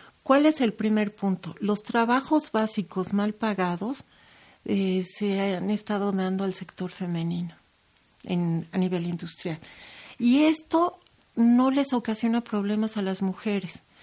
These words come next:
Las mujeres que anteriormente se, eh,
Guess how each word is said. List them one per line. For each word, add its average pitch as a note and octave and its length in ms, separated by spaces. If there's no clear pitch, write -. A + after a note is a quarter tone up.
Las G#3 240
mujeres B3+ 580
que - 160
anteriormente G#3+ 840
se, F3 480
eh, F3+ 360